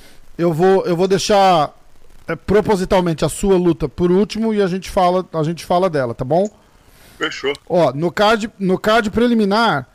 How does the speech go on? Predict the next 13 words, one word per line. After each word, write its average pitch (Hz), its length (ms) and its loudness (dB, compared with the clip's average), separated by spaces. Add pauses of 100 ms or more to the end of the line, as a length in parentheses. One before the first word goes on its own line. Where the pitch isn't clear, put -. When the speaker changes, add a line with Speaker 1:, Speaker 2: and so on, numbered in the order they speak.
(240)
Speaker 1:
primeira 208 320 2
luta 196 340 2
é 156 140 2
Chris 214 420 0
Gutierrez 185 680 2
contra 165 320 -2
Cody 175 320 0
Durden. 156 580 -2 (1300)
Aí 175 240 2
mo-, 202 340 2 (180)
pra 220 180 2
cima 160 540 0
vai 151 540 2